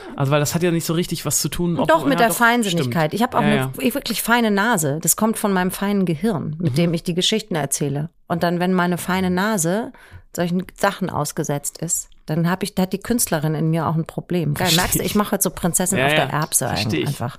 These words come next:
Speaker 1: Versteh ich. Ich hab eine große Sache mitgebracht, über die ich gerne mit dir sprechen möchte. Ich glaube,
Speaker 2: Oh mein Gott.
Speaker 1: und ich bin mir nicht sicher, ob wir darüber schon mal gesprochen haben. Es macht aber nichts, weil es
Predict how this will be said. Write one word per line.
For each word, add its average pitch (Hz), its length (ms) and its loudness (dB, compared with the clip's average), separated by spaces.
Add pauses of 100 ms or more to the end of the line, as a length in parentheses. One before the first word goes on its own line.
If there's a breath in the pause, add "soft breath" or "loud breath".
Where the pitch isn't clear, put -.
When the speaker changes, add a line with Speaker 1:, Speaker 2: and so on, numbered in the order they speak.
(140)
Speaker 1:
Versteh 143 380 -4
ich. - 200 -10 (640 loud breath)
Ich 143 120 0
hab 190 140 -2
eine 185 180 4
große 165 380 2
Sache 147 200 0
mitgebracht, 139 560 -2
über 147 220 0
die 135 100 0
ich 135 120 -8
gerne 139 180 2
mit 139 100 0
dir 135 80 -2
sprechen 143 400 0
möchte. 127 300 0
Ich - 160 -8
glaube, 165 560 2 (160 loud breath)
Speaker 2:
Oh 165 80 2
mein 143 140 -2
Gott. 160 240 -8
Speaker 1:
und 151 80 2
ich 139 80 -4
bin 185 100 4
mir 196 80 4
nicht 175 140 0
sicher, 165 280 2
ob 127 120 -2
wir 143 60 2
darüber 127 260 0
schon 131 160 -2
mal 120 100 0
gesprochen 120 480 -2
haben. 131 220 0
Es - 100 -4
macht 151 220 -2
aber 117 120 0
nichts, 127 440 -4
weil 123 160 0
es - 240 -4